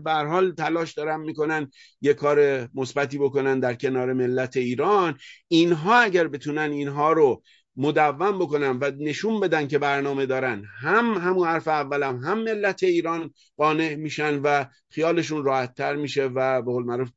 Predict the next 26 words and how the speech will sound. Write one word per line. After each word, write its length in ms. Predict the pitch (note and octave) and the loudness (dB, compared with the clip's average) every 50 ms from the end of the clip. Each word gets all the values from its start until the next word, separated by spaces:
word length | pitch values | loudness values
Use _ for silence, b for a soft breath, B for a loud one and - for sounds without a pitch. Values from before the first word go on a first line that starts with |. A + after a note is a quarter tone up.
| _ _ - | _ _ -8
با 280 | G#2+ A#2+ C3 C3 D3 | -2 0 2 2 2
دل 540 | B2 A2 G#2 A2+ C#3+ D#3+ D#3+ E3 D#3+ D#3 C#3+ b b b b b b b _ _ _ _ | 2 0 -2 0 2 4 6 6 6 6 6 b b b b b b b _ _ _ _
قرص‌تر 560 | A#2+ C3+ D3+ D3+ C3+ B2+ - - D3+ E3 E3+ | 0 4 6 6 6 4 0 -2 0 2 2
و 60 | E3+ | 2
محکمتری 640 | D#3+ D3 C3+ B2 A#2+ - C#3 C3 B2+ B2+ E3 F#3 G3+ | 2 0 -2 -2 -2 -2 -4 -4 -2 0 0 0 0
پا 180 | E3 E3+ E3+ E3+ | 2 2 0 0
م-، 180 | E3 D#3 D3+ - - - | 0 -2 -4 -4 -8 -6
میدون 400 | C#3+ C#3 C#3 C#3 C3+ D3 D3 D3+ | -4 -2 -2 -2 0 -2 -2 -2
می‌ذارن. 540 | D3 C#3 B2+ B2 C3+ C3 C3 C3 B2+ A#2+ B2 b b b b b b - | -2 -4 -2 -2 -2 0 0 0 -2 -2 -6 b b b b b b -2
و 140 | B2+ D#3+ F3 | 0 0 2
همین 280 | G#3+ B3+ B3 B3 A#3 | 2 0 0 -2 -2
که 100 | A3 A3 | -2 0
از 160 | G#3 F#3 E3+ | -2 -2 -2
اون 120 | G3+ G#3 G3 | -4 -6 -4
طرف 320 | G3 G3 G3 G3 F#3+ F#3 | -4 -2 -2 -4 -4 -4
هم 220 | F#3+ F#3+ F#3 F3 b b b b _ | -4 -4 -4 -6 b b b b _
جامعه 320 | E3 E3 E3 E3 F3 E3+ E3 | 0 0 2 2 0 0 0
بین‌المللی 840 | E3+ E3+ E3 E3+ E3+ E3+ E3+ E3 D#3+ E3+ E3+ E3+ E3 F3+ G3+ A3 G#3 | 0 -2 -2 -2 -2 -4 -4 -4 -4 -4 -4 -4 -4 -4 -4 -2 -2
می‌فهمه 380 | F3+ E3 C3+ D3 D3 C#3 C3+ | -2 -2 -4 -4 -4 -4 -4
که 120 | B2 D3 C#3+ | -4 -2 -2
هم 300 | D3+ E3 F3 E3+ E3 - | -2 -2 -2 -2 -6 -6
این 240 | - D#3+ E3+ E3+ D#3 - - | -6 -4 -4 -4 -6 0 4
آلترناتیو 640 | E3+ D3+ C3+ - D3 C#3+ C#3 C3+ B2+ - E3+ D#3+ C3 - - _ _ _ | 4 4 6 4 4 4 4 2 0 0 0 -2 -2 -2 -8 _ _ _
این 200 | D#3 D#3 D#3 C#3+ | -2 -2 -2 0
کار 280 | - D3 D3 D3 C#3+ | 2 2 4 4 4
است 480 | D3+ E3+ D#3+ - G3 G3+ F#3+ - - | 4 4 2 0 -4 -4 -6 -6 -10